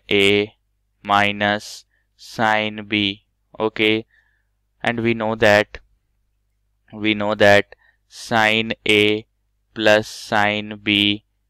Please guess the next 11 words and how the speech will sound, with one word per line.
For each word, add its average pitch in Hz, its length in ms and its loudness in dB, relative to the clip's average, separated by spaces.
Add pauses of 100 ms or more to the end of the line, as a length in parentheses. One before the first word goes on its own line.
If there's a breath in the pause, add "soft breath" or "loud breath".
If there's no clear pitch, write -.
(160)
is 110 320 -2
equals 110 680 -4
to 107 340 -6 (840)
two 120 480 -2
sine 107 800 -4 (520)
A 110 320 2
plus 107 580 -2
B 107 420 -2
by 104 560 0
two 107 380 -4 (540)
and 107 240 -4